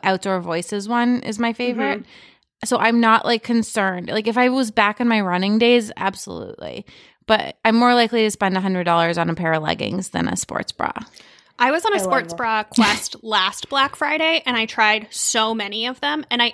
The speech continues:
Speaker 3: ended up with, I was looking for, like, a high impact one, and I ended up with this Under Armour one, which you can get on Amazon. It's, like, thirty-four dollars. It's not expensive.
Speaker 2: Mm.
Speaker 3: And I tried,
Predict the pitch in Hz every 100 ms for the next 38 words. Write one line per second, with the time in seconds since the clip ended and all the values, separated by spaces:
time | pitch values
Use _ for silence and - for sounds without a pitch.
0 | - 226 262 294 226 214 - _ _ _
1 | 233 226 220 214 208 - _ _ - 233
2 | 226 247 247 233 202 - 214 214 214 214
3 | 240 - 269 269 262 233 226 - 226 277
4 | 254 233 - 220 214 208 202 - _ _
5 | - - 233 254 - 262 285 240 208 214
6 | 208 202 190 190 214 233 240 240 226 226
7 | 262 220 214 208 208 208 220 - 220 247
8 | 269 294 226 208 196 208 214 233 214 220
9 | 247 233 311 311 269 311 - - - -
10 | 247 240 - 220 226 226 262 247 233 226
11 | -